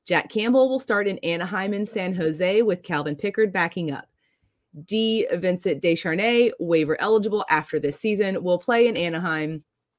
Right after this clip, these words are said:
Edmonton wants to look at the six-foot-six D-man. To which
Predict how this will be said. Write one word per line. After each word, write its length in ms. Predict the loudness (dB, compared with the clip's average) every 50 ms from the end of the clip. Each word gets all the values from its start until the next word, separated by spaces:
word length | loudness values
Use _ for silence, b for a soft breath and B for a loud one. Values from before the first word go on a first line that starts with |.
| _ -20 _ -2
Edmonton 500 | 0 2 2 2 2 2 2 0 0 0
wants 300 | 0 0 -2 -2 -4 -4
to 120 | -4 -4 0
look 260 | 2 2 2 0 -2 -4
at 160 | -4 -4 -4
the 100 | -4 -8
six-foot-six 720 | -4 -2 -2 -2 -2 -2 -4 -4 -4 -2 -2 -2 -2 -2 -2 -4
D-man. 520 | -2 -2 -2 -2 -4 -8 -10 -12 -14 -14 -16 _ _ _ _ _ _ _ _ _ _ 2
To 160 | 4 6 8
which 420 | 8 8 8 8 4 -2 -10 -14